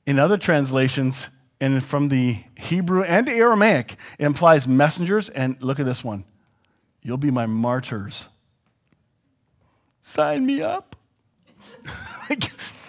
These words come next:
do you really want to go there? I kinda like living <laughs> a lot. You know, breathing, <sighs> it's a good thing, you know? But here, he's warning them. "You'll be my witnesses. You'll be my martyrs. You'll be my messengers.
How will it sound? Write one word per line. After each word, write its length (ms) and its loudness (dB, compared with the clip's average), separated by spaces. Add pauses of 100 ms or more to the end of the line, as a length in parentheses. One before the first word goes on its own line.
(240)
do 80 -10
you 60 -6
really 200 0
want 200 2
to 60 -2
go 180 2
there? 340 8
I 160 6
kinda 540 4 (140)
like 340 4
living 420 2 (320)
<laughs> 260 -20
a 140 0
lot. 440 2 (440)
You 80 -10
know, 60 -4
breathing, 400 0 (260)
<sighs> 280 -14
it's 100 -12
a 40 -12
good 200 -2
thing, 340 -2 (440)
you 100 0
know? 400 -2
But 140 -4
here, 260 8
he's 260 0
warning 360 6
them. 180 4 (200)
"You'll 280 2
be 160 2
my 160 8
witnesses. 580 2
You'll 100 6
be 200 6
my 160 10
martyrs. 500 6
You'll 120 4
be 180 4
my 160 8
messengers. 640 4